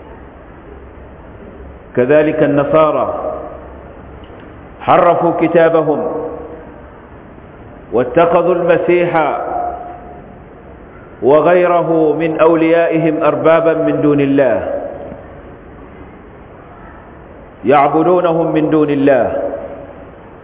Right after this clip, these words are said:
كذلك كانت حياة هؤلاء وحياة غيرهم من البشر قبل بعثة رسول،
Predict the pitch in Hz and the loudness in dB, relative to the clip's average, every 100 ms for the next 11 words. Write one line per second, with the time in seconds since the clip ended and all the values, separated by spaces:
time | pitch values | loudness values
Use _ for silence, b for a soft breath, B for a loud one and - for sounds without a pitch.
0 | - - - - - - - - - - | -20 -20 -20 -20 -20 -20 -20 -20 -20 -20
1 | - - - - - - - - 139 156 | -20 -20 -20 -20 -20 -20 -16 0 2 2
2 | 160 156 156 - 151 147 147 - - - | 2 0 0 0 2 2 -2 -4 -6 -10
3 | - - - - - - - - - - | -12 -16 -18 -20 -20 -20 -20 -20 -20 -20
4 | - - - - - - - - - - | -20 -20 -20 -20 -20 -20 -20 -20 -12 -2
5 | 131 151 151 147 143 143 139 143 143 131 | 2 2 2 0 2 2 2 2 0 -2
6 | - 143 143 - 139 139 139 147 147 135 | -4 -6 -4 0 0 2 2 2 0 0
7 | 139 139 131 131 127 131 127 123 135 147 | 2 2 0 0 0 0 0 0 2 2
8 | 135 127 139 135 131 139 123 127 123 123 | 2 0 0 2 2 2 0 -2 0 0
9 | 120 127 | 0 -2